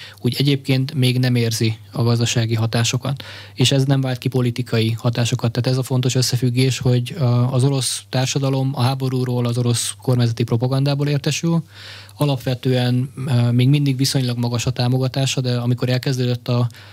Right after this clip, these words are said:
az orosz terminológia szerint különleges katonai művelet, akkor ilyen hetven százalékos támogatása volt ennek az orosz társadalom körében, és a, a gazdasági szankciók nem tudják ezt megtörni.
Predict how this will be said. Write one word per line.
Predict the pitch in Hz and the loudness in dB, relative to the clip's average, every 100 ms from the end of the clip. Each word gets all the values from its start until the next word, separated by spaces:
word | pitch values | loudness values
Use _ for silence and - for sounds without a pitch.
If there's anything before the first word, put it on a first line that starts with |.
| - - | -20 -2
az | |
orosz | 127 127 | 2 2
terminológia | - 123 123 120 120 120 | 2 0 2 0 0 0
szerint | 117 120 120 120 | 0 2 2 0
különleges | - 127 123 117 117 | 0 2 2 0 -2
katonai | - 120 123 117 | -2 0 0 2
művelet, | 117 123 123 123 | 2 2 2 0
akkor | 127 120 | 0 0
ilyen | 120 | 2
hetven | 117 123 120 | 0 0 0
százalékos | 113 117 113 113 113 120 | 0 0 0 0 0 -2
támogatása | 120 113 113 110 113 - | 0 0 0 0 0 0
volt | 117 117 120 | 0 2 2
ennek | 117 117 | 0 2
az | 120 | 0
orosz | 117 117 | 2 0
társadalom | - 117 - 117 110 | 0 -2 0 0 2
körében, | 123 123 135 151 147 - - - - - - | 2 2 2 0 -2 -6 -18 -20 -20 -12 -2
és | 123 131 | 0 2
a, | 127 123 143 | 0 -2 -2
a | |
gazdasági | 127 143 131 139 127 | 0 0 0 -2 0
szankciók | 131 120 123 | 0 0 0
nem | 127 | 2
tudják | 120 117 117 110 | 2 0 0 -2
ezt | 120 - | -2 -2
megtörni. | 113 - 117 113 113 | -2 0 0 0 -4